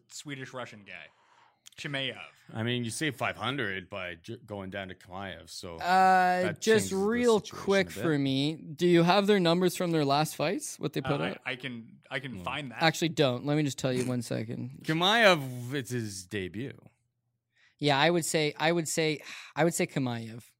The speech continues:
Speaker 2: At eighty-nine hundred.
Speaker 3: Yeah, I'll tell you why. 'Cause, like, Aaron Phillips, for as bad as he has been, he hasn't really shown to be super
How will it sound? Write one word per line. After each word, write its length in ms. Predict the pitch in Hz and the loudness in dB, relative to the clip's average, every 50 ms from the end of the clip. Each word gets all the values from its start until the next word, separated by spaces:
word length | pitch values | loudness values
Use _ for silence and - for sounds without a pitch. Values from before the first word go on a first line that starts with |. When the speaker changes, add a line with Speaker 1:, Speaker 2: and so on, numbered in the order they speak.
| _ _ _ _ _ _ _ - | _ _ _ _ _ _ _ -14
Speaker 2:
At 120 | 92 90 92 | -10 -8 -6
eighty-nine 560 | 98 95 90 87 87 85 85 85 82 80 82 - | -6 -6 -8 -10 -10 -10 -10 -10 -12 -12 -14 -18
hundred. 280 | - 85 85 - - - _ _ | -20 -20 -20 -20 -20 -20 _ _
Speaker 3:
Yeah, 140 | - - 180 | 2 4 6
I'll 60 | 190 | 6
tell 180 | 190 - 247 233 | 6 6 6 6
you 120 | 202 175 | 6 6
why. 180 | 156 160 147 135 | 6 6 4 4
'Cause, 140 | 127 - 147 143 | 2 0 -2 -2
like, 140 | 151 135 - | -2 0 2
Aaron 240 | 190 202 208 202 180 | 2 2 2 2 0
Phillips, 420 | - - 190 185 185 175 - - | 0 0 2 2 2 2 0 -6
for 220 | - - 180 170 165 | -6 -4 -2 0 2
as 180 | 160 156 143 131 | 0 0 0 0
bad 240 | 123 165 165 165 160 | 0 2 2 2 0
as 80 | 156 135 | -2 -4
he 120 | 156 143 | -4 -4
has 300 | 139 135 139 139 139 127 117 | -4 -2 -2 -4 -4 -6 -6
been, 240 | - 135 131 156 175 | -6 -6 -4 -4 -2
he 80 | 170 | -2
hasn't 260 | 151 151 170 175 185 | -2 -2 -2 -2 -2
really 160 | 180 175 170 151 | -4 -4 -4 -4
shown 260 | - - 156 151 151 | -4 -6 -6 -4 -4
to 60 | 147 | -4
be 200 | 135 147 139 131 | -6 -6 -8 -8
super 540 | 131 - 151 135 - 143 135 127 123 117 | -8 -8 -8 -8 -6 -6 -6 -6 -6 -8